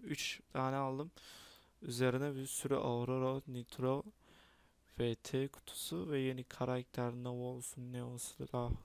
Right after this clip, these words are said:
kutusu olsun. Bir sürü kutu kazandım. On beş bin nakit yani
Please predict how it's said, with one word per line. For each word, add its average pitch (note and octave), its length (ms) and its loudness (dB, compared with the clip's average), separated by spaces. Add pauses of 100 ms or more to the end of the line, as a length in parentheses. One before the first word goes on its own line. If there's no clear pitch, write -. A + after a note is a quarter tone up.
(100)
kutusu - 360 -2
olsun. C3+ 360 -4
Bir D3+ 60 -6
sürü C#3 300 -4
kutu - 220 -14
kazandım. A#2+ 460 -4 (2000)
On D3 200 -2
beş C#3+ 220 0
bin D3 140 -2
nakit - 440 -6
yani C3+ 380 0